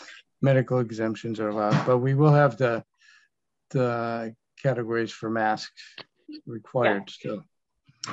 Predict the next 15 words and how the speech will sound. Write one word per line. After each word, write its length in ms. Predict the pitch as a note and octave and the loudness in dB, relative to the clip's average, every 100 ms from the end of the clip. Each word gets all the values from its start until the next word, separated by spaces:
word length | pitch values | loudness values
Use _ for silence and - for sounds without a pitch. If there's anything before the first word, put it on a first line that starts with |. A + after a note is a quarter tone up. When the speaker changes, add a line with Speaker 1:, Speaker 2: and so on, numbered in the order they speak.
| - | -6
Speaker 1:
So 400 | - C#3+ B2 A2 _ - - - - | 2 4 4 -2 _ -20 -20 -20 -8
I 80 | C#3 | -4
think 220 | C3+ E3+ | 2 4
that's, 340 | D#3 D#3 - - - _ | 6 4 -2 -16 -20 _
that's 240 | C#3+ C3 - | -2 -2 -6
pretty, 480 | - F#3 D#3+ C3+ A#2 B2+ _ - | -2 2 4 2 -2 -14 _ -4
then 140 | C#3 | 0
it'll 180 | C3+ C3+ | 2 0
be 300 | B2 C#3+ C3+ | 2 2 2
good 260 | A2+ D3 C#3 | 0 0 0
for 120 | C3+ | -6
both 360 | A2+ C3+ B2+ C3 | 0 0 0 -4
of 80 | |
these, 420 | A2+ A2 G#2+ G2+ - | -8 -8 -8 -8 -6
uh, 440 | A2 A2 C3+ D3+ | -4 -4 -6 -10